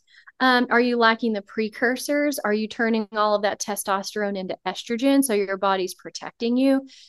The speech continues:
So I always go back to the body's protecting you. So it always works in your best interests. So if you understand physiology and you understand feedback loops and you understand, like, precursors, like, how that whole microbiome,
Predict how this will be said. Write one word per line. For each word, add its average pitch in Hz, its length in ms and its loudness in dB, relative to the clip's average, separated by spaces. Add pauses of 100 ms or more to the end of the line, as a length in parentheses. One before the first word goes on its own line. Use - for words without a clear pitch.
(120)
So 262 440 4
I 262 220 8
always 339 580 4
go 254 140 0
back 214 260 0
to 214 80 -14
the 208 100 -6
body's 214 400 0
protecting 196 580 -10
you. 127 340 -10
So 220 540 0 (100)
it 226 240 2 (140)
always 254 500 6
works 214 300 -2
in 202 100 -4
your 190 140 -4
best 190 340 -4
interests. - 640 -8
So 220 400 2 (380)
if 254 160 2
you 262 160 6
understand 269 680 2
physiology 220 760 2
and 196 80 -6
you 196 100 -6
understand 202 720 -4
feedback 214 500 -2
loops 190 340 -4
and 202 120 -6
you 202 140 -6
understand, 202 720 -4
like, 190 280 -2
precursors, 240 760 -6
like, 170 160 -8
how 208 220 0
that 196 200 0
whole 208 200 0
microbiome, 196 800 0